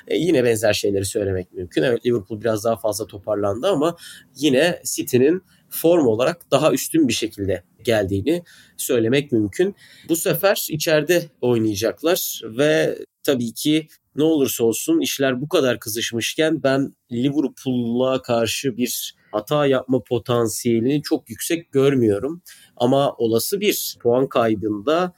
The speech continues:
e, gerçekten tamamen Şampiyonlar Ligi'ne odaklanabilecek bir City'den de bahsedebiliriz. Çünkü şu anda bir maç eksik, sekiz puan. Kazandıkları takdirde yine beşe düşecek. E, beş de son on haftaya gelirken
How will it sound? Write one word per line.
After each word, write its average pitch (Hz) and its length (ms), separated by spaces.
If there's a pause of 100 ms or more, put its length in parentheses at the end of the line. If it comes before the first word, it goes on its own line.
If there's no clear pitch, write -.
(260)
e, 101 60
gerçekten 120 640
tamamen 120 400
Şampiyonlar 117 640
Ligi'ne 117 680
odaklanabilecek 113 1200
bir 110 80 (180)
City'den 107 480
de 175 220 (440)
bahsedebiliriz. 123 1000
Çünkü - 280
şu - 220
anda 117 520 (100)
bir 143 80
maç 135 240
eksik, - 500
sekiz - 400
puan. 165 340 (300)
Kazandıkları 117 580
takdirde 107 360
yine 135 220
beşe 110 260
düşecek. 123 480
E, 101 120
beş - 240
de 110 160 (220)
son 123 240
on 127 120
haftaya 113 340
gelirken 113 600